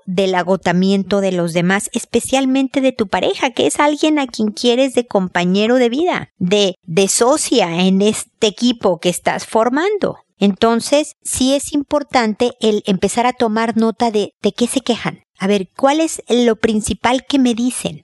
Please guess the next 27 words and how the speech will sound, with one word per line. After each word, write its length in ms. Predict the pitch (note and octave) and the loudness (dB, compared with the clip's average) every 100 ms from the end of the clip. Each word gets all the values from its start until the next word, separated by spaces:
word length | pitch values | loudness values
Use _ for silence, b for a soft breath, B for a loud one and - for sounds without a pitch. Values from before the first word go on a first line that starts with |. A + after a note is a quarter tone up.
| _ A#3+ | _ 0
Que 80 | |
en 80 | A3 | 0
cuanto 360 | G#3+ G#3+ G3 G3 | 2 0 2 0
me 160 | F#3 | 0
llegan 360 | D#3 F#3 C#4 C#4+ | -2 -2 0 0
con 240 | C#4+ C#4 | 2 2
un 140 | C4+ C4 | 2 0
plan, 340 | C4+ C4 C4 - | 0 0 0 -2
lo 160 | A#3 | -2
primero 420 | A3 G#3 G3+ A#3 A#3+ | 0 0 2 0 0
que 100 | A#3 | -2
digo 220 | A3+ A3+ | 0 0
es 140 | A3 | 0
no. 360 | F#3+ D#3+ - - _ _ | 0 0 -6 -12 _ _
Que 440 | G#3+ G3 G3 G3+ - | 0 2 2 0 0
la 220 | G3+ E3 | -2 -2
forma 480 | - A3+ B3 C4 C#4 | -2 0 2 0 2
en 160 | C4 | 0
que 120 | A#3 G#3 | 0 0
me 140 | G3 | 2
acerco 420 | F3+ - A3+ A#3 | 0 -2 -2 -2
a 40 | C4 | 0
una 180 | B3 | 0
persona 440 | A#3+ G3+ - A3 A#3 | 0 -4 0 0 0
primero 460 | - A#3 A3 A3+ | 0 0 2 2
es 140 | B3 - | 0 -2
corrigiéndola 880 | - A#3 F#3+ - G3 F3+ G3 G3 | -4 -2 -2 -2 0 2 0 -2